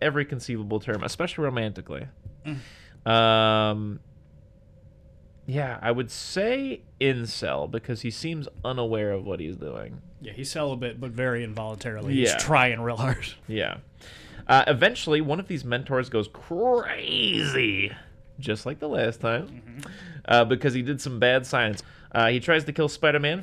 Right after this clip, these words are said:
Speaker 1: uh, and Mary Jane gets kidnapped again. But much like Evil Dead Two, everything in this film is done a bit better, uh, than in the film that preceded it. Spider-Man fights harder,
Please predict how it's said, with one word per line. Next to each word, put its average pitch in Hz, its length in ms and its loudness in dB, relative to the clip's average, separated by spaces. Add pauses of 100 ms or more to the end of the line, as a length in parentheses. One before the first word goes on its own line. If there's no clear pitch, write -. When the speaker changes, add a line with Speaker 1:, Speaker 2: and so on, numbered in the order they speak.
Speaker 1:
uh, 131 800 6
and 127 260 0
Mary 185 240 -4
Jane 143 360 -4
gets 147 240 -6
kidnapped 120 640 -4
again. 120 580 0 (240)
But 156 140 10
much 175 220 2
like 156 160 4
Evil 147 140 -2
Dead 139 180 2
Two, 190 200 2
everything 156 360 2
in 143 60 -4
this 143 140 -2
film 151 300 2
is 131 80 0
done 143 160 0
a 123 80 4
bit 113 360 -2
better, 151 420 6 (240)
uh, 113 580 8
than 123 220 0
in 117 80 -4
the 113 60 -4
film 139 260 -6
that 127 100 -4
preceded 170 480 -4
it. 165 140 2
Spider-Man 147 520 4
fights - 580 -2 (160)
harder, 147 680 0